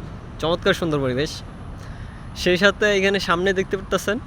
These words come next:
আরও একটা চমৎকার সুন্দর জায়গা রয়েছে। আহ, এখানেও এক্সারসাইজ করার জন্য আসলে, আহ, আমার সাথে কেউ নাই, হয়তো যদি থাকতো তাহলে এক্সারসাইজগুলি একটু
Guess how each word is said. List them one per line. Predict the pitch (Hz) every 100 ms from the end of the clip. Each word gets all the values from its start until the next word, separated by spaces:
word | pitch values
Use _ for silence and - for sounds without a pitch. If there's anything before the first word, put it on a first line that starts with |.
| - - -
আরও | 143 165
একটা | 196 208
চমৎকার | 190 180 170
সুন্দর | - 160 147
জায়গা | 147 143
রয়েছে। | 151 170 -
আহ, | 381 - - - - - 131
এখানেও | 139 147 147 185 190
এক্সারসাইজ | 170 - 180 190 170
করার | - 160 165 156
জন্য | 160 160 156
আসলে, | 156 143 160 156 156
আহ, | - - - - - -
আমার | 135 143
সাথে | 156 165 - 180 170
কেউ | 180 180
নাই, | 170 165 196
হয়তো | 196 156 170
যদি | 160
থাকতো | 151 165 - 160
তাহলে | 151 156 147
এক্সারসাইজগুলি | 139 170 151 156 135 147
একটু | 147